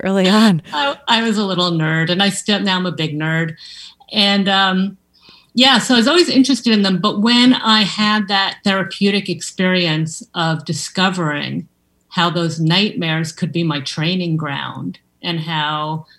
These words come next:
Speaker 2: those nightmares could be where I learned to face my fears, I was always a fearful kid. And I tend towards anxiety as an adult, um, and depression. And when I've learned how much my dream work could help me with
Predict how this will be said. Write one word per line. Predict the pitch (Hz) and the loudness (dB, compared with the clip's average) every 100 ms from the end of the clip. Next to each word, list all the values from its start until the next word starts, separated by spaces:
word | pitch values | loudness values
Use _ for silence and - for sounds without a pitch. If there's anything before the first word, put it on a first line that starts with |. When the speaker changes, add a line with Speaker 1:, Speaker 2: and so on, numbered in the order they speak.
| _ | _
Speaker 2:
those | 180 160 | -4 -2
nightmares | 170 170 190 208 185 165 160 160 | 0 0 0 0 -2 -2 -4 -4
could | 180 143 | -8 -2
be | 170 | -2
where | 170 165 | 0 0
I | 156 | -2
learned | 156 160 175 185 180 | -2 -2 -2 -2 -2
to | 180 | -4
face | 160 - 185 185 - | -6 -2 -2 -2 -4
my | 156 | -6
fears, | 135 147 143 151 160 | -4 -8 -6 -6 -6
I | |
was | 156 139 | -6 -2
always | 165 160 156 | -2 -2 -4
a | |
fearful | 156 156 151 151 151 | -6 -4 -4 -4 -10
kid. | 139 160 143 147 160 - _ _ _ - | -8 -6 -6 -4 -8 -10 _ _ _ -4
And | 170 165 | 0 2
I | |
tend | 160 - 147 156 | 0 -4 -4 -4
towards | 175 165 160 170 | -2 -2 -4 -4
anxiety | 160 160 160 147 156 160 156 156 | -2 -2 -2 -4 -2 -4 -4 -6
as | 151 | -6
an | 147 | -10
adult, | 139 160 151 151 - - _ _ _ _ _ _ _ 220 | -6 -6 -6 -8 -14 -20 _ _ _ _ _ _ _ -6
um, | 147 143 160 - | -6 -4 -6 -4
and | 170 165 | -2 -2
depression. | 165 170 196 - 104 139 170 175 | -4 -4 -4 -4 -8 -10 -10 -10
And | 208 175 175 | -6 -4 -4
when | 175 180 | -4 -2
I've | 160 151 | -4 -4
learned | 165 208 254 214 | -2 0 0 0
how | 160 175 | -2 -4
much | 170 165 - | -4 -6 -6
my | 160 | -6
dream | 151 143 165 214 226 | -6 -4 -2 2 0
work | 156 151 | 0 -8
could | - 165 | -6 -6
help | - 185 - | -4 -6 -4
me | 170 | -4
with | 151 156 | -6 -10